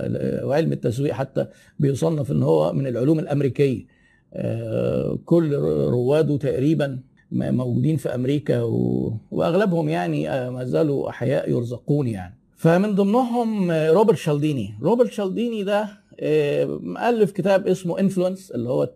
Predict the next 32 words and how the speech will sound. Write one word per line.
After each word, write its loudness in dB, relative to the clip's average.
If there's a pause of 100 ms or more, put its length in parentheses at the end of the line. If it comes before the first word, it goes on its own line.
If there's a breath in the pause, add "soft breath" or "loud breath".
(200)
التأثير، -2 (580 soft breath)
ومؤلف 2
كذا -2
كتاب، 0
يعني 0
ايه، 0
خمسين -2
طريقة -2
للإقناع -4
وازاي 0
تخلي -2
الناس -2
توافق -2
وحاجات -2
زي -2
كده. -6
آه، -4
هو 4 (440)
عمل 0
كده، 0 (320)
آه، -2
اختصار 0
لأبحاثه، -2 (100)
ال-، -4
طبعًا -4
سنين -4
طويلة، -2
أكتر -4
من -6
عشرين -4
سنة 0
بيعملها، -4